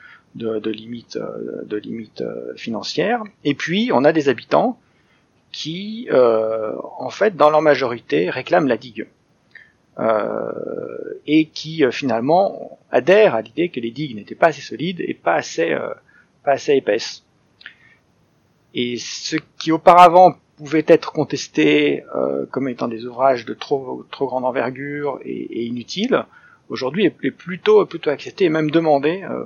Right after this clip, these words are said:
par certains, par certains habitants. Euh, et puis l'autre avantage de, de ces digues, euh, massives, c'est que,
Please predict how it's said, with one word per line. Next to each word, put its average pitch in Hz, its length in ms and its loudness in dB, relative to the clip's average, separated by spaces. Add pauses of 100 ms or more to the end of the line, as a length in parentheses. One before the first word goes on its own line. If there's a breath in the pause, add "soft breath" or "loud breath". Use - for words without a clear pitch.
par 131 160 -10
certains, 156 560 -6
par - 160 -10
certains 135 300 -8
habitants. 120 360 -8 (920 soft breath)
Euh, 120 220 0
et 120 100 -4
puis - 120 0
l'autre 180 220 6
avantage 151 380 4
de, 127 180 2
de 123 140 -4
ces 127 160 -12
digues, 127 300 -6
euh, 117 500 -4
massives, 127 640 -4
c'est 117 220 -10
que, 165 380 2